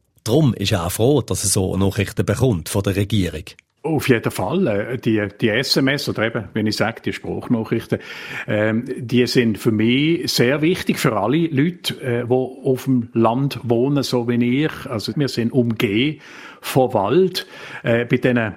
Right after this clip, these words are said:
Speaker 2: Inferno, da vor etwa jetzt gerade einem halben Jahr, äh, haben wir mehrfach müssen bangen, dass das Feuer auch zu uns kommt.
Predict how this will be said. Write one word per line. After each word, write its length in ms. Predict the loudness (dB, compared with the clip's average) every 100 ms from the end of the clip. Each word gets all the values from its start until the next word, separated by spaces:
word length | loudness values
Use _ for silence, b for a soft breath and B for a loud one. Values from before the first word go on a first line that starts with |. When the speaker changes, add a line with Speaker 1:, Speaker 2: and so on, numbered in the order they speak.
| 2
Speaker 2:
Inferno, 840 | 2 4 2 2 2 2 2 -2
da 260 | -2 -2 -2
vor 240 | -4 -2
etwa 160 | -2 -2
jetzt 260 | -4 -4 -8
gerade 240 | -4 -2
einem 180 | -2 -2
halben 320 | -2 -2 0
Jahr, 380 | 0 0 -2 -4
äh, 100 | -4
haben 160 | 0 0
wir 120 | 0
mehrfach 680 | 0 2 0 0 -4 -4 -6
müssen 220 | -4 -4
bangen, 380 | -2 -2 -2 -4
dass 180 | -4 -4
das 140 | -6
Feuer 300 | -2 0 0
auch 160 | 0 -2
zu 180 | 0 0
uns 300 | 2 0 -2
kommt. 260 | -2 -2